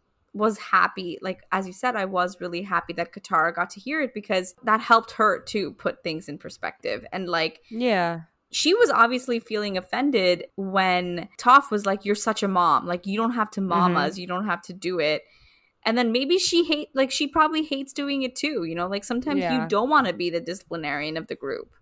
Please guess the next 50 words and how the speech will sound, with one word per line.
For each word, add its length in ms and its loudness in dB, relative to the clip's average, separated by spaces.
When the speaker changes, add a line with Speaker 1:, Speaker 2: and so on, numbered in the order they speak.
Speaker 2:
Yeah. 520 -4
I 100 -2
mean, 300 0
the 180 0
fact 340 0
that 200 0
she 360 -4
is 240 -2
the 80 -2
mom 280 -2
of 140 -6
the 80 -4
group, 320 -6
it's 140 -6
just 180 -8
like, 320 -2
that 220 0
seems 760 -6
like, 460 -2
I've 140 0
been 100 -2
seeing 220 -6
a 80 -2
lot 120 -2
of 60 0
that 160 2
on 140 0
TikTok, 420 -4
probably 240 0
'cause 140 -2
I'm 160 -2
the 80 -6
oldest 340 -6
daughter, 320 -2
but, 220 -2
like, 260 0
older, 400 4
oldest 500 4
Asian 540 2
daughter 400 4
trauma 580 4
of, 80 -2
like, 300 -2
being 260 6
the 80 4
mom 320 2
of 380 -2
the 160 0
group 400 -2
or 100 2